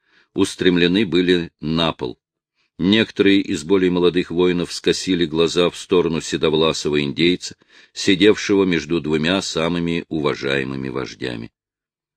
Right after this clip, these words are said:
Ни в осанке, ни в костюме этого индейца не было ничего, что могло бы дать ему право на такое исключительное внимание. Осанка его, с точки зрения туземцев,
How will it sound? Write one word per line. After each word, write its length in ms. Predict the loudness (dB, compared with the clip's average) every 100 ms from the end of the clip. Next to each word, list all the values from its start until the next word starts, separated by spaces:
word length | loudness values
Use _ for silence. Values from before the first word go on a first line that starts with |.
| _ -6
Ни 180 | -2 0
в 80 | 0
осанке, 580 | -2 -4 -4 -8 -14 -18 _ _ _ -4
ни 160 | 0 2
в 80 |
костюме 500 | 2 2 2 0 0
этого 260 | 0 0 -2
индейца 520 | -2 2 2 0 -4
не 160 | -2 0
было 180 | 0 -2
ничего, 460 | -4 -4 -2 -2
что 200 | -2 -4
могло 300 | -4 -2 0
бы 80 | 0
дать 300 | 0 0 0
ему 180 | -4 -6
право 400 | -4 -2 0 -2
на 120 | -4
такое 280 | -6 -4 -4
исключительное 680 | -4 -8 -8 -6 -6 -6 -6
внимание. 540 | -6 -6 -6 -8 -12 _ _ _ _ _ _ _ _
Осанка 580 | -8 -4 -2 -2 -4 -6
его, 280 | -6 -6 -10 _ _
с 120 | -6
точки 300 | -4 -2 -6
зрения 380 | -6 -4 -4 -6
туземцев, 720 | -8 -6 0 0 -2 -8 -10